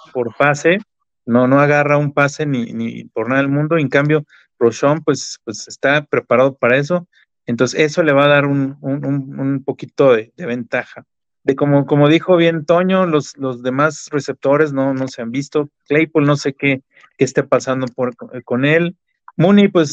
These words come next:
yo escuché que, que ya lo quieren cambiar, que se me hace, que se me haría una locura,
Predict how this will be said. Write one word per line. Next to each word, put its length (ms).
yo 100
escuché 540
que, 220
que 120
ya 200
lo 160
quieren 480
cambiar, 640
que 80
se 140
me 100
hace, 220
que 100
se 120
me 100
haría 240
una 200
locura, 540